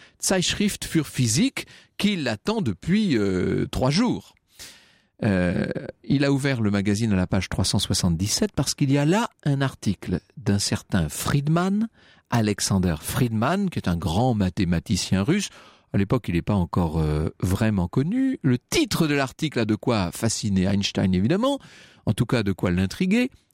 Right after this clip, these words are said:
sur la courbure de l'espace.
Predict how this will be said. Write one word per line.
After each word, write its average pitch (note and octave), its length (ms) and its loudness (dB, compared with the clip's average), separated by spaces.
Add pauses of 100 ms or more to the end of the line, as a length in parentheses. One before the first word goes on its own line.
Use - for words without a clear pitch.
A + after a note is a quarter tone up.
(160)
sur G#3+ 580 0
la G#2 140 -2
courbure A3 800 0
de G#2+ 140 0
l'espace. - 1000 0